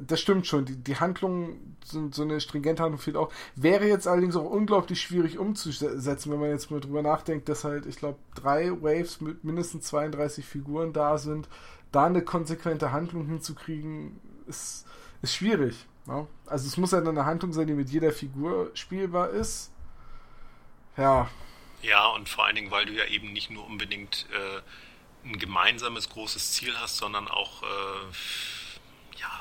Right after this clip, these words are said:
Speaker 2: so immer für dich dann auch spielst. Also da ist es natürlich echt schwer, eine, eine Handlung, äh, sich zu überlegen,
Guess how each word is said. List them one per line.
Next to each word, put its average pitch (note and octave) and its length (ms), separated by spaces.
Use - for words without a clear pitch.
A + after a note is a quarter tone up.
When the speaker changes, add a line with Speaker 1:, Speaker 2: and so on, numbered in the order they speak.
Speaker 2:
so G2 160
immer G#2 260
für - 180
dich G#2 160
dann - 140
auch F#2+ 140
spielst. F#2 360
Also F#2 260
da F#2+ 100
ist F#2 80
es - 60
natürlich G2 360
echt - 140
schwer, G2 220
eine, F#2+ 160
eine F#2 140
Handlung, G2 400
äh, F#2 240
sich F2+ 180
zu - 120
überlegen, F#2+ 440